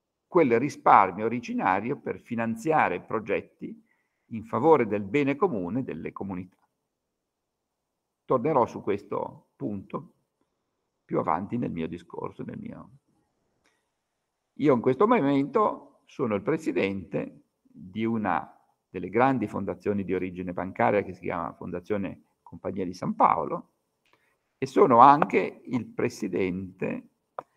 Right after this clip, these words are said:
eh, dell'associazione che si chiama acri, che è l'associazione a cui aderiscono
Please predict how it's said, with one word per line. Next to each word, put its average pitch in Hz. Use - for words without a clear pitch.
eh, 110
dell'associazione 110
che 95
si -
chiama -
acri, -
che 170
è 131
l'associazione 120
a -
cui 139
aderiscono 123